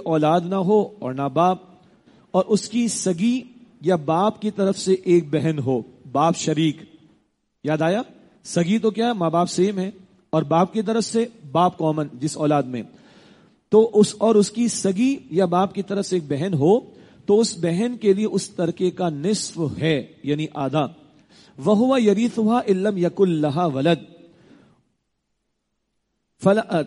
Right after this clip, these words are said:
دوبارہ ترجمہ، فَلَهَا نِصْفُ مَا تَرَكَ، تو اس بہن کے لیے اس ترکے کا نصف ہے جو اس بھائی نے چھوڑا۔ تو اگر بھائی چھوڑ گیا تو بہن کو آدھا ملے گا، اس والی بہن کو۔ وَهُوَ يَرِثُهَا إِن لَّمْ يَكُن لَّهَا وَلَدٌ،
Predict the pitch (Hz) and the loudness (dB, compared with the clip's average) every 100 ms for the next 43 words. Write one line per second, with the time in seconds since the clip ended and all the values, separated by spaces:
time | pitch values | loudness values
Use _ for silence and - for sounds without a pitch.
0 | - 151 156 160 156 143 156 220 - - | -4 -2 0 0 -2 -4 -4 -6 -10 -20
1 | _ - 185 214 240 214 220 - 202 196 | _ -2 2 2 0 0 -2 0 0 0
2 | 196 180 185 262 262 - - - 190 185 | -2 0 2 0 -2 -14 -20 -2 2 2
3 | 147 180 226 214 226 220 - 196 190 214 | 2 -2 -2 -4 -2 -2 -2 -6 -4 -2
4 | 202 160 202 262 - 170 214 - - 127 | -2 0 0 0 0 0 0 -2 -10 -2
5 | 180 196 160 135 131 165 180 185 190 - | 2 2 2 -6 0 2 2 0 -4 -4
6 | 135 139 156 131 - - _ _ _ - | -6 0 2 2 -2 -20 _ _ _ -8
7 | 147 165 147 165 202 180 196 202 220 214 | -2 0 0 0 0 0 -2 0 0 -2
8 | 196 180 202 214 160 151 156 156 160 151 | -2 -2 -2 -6 -4 -2 0 0 -2 -4
9 | 170 226 185 175 160 147 139 131 127 120 | -2 -4 -2 -2 0 0 -2 -6 -10 -12
10 | - _ - - - 143 214 240 254 233 | -12 _ -20 -20 -8 2 4 6 4 2
11 | 226 247 180 208 233 - 202 220 214 185 | 2 0 0 0 0 2 0 0 -2 -2
12 | 185 202 170 160 165 160 143 180 | 0 0 2 0 2 0 2 2